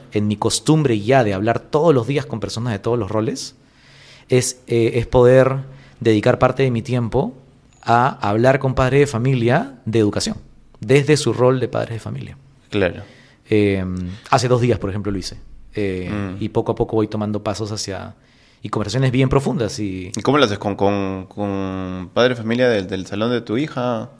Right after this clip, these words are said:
Speaker 1: No, no, no. O sea, digamos, sí, pero,
Speaker 2: O sea, buscas,
Speaker 1: pero,
Speaker 2: tú
Speaker 1: pero
Speaker 2: eres
Speaker 1: creo
Speaker 2: padre de familia en la calle.
Speaker 1: No, no, por ejemplo,
Speaker 2: <laughs> ¿En algo así?
Speaker 1: este, eh,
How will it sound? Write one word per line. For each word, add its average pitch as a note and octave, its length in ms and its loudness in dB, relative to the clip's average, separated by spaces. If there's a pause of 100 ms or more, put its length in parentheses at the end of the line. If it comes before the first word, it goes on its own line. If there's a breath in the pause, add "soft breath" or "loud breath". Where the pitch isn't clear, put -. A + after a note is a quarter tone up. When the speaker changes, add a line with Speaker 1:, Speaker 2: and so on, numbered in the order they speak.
(320 soft breath)
Speaker 1:
No, E3+ 140 6
no, G3 120 6
no. G3 340 2
O G#2+ 160 -4
sea, B2 340 0
digamos, C3 540 2
sí, G#3+ 440 0
pero, A#2+ 220 6
Speaker 2:
O A#2+ 40 8
sea, - 20 8
buscas, C#3 220 4
Speaker 1:
pero, C#3+ 80 2
Speaker 2:
tú C#3 80 -6
Speaker 1:
pero C#3+ 120 6
Speaker 2:
eres - 80 4
Speaker 1:
creo F3 120 6
Speaker 2:
padre F#3 120 4
de - 20 0
familia F#3 380 2
en C#3+ 100 0
la C3 80 2
calle. C#3 300 -2 (200)
Speaker 1:
No, G3 140 8
no, A#3 220 2
por E3+ 160 6
ejemplo, D#3 320 4
Speaker 2:
<laughs> - 40 0
¿En - 40 -6
algo - 60 -14
así? C#3 60 2 (140)
Speaker 1:
este, B2+ 680 4 (440)
eh, A2+ 300 -4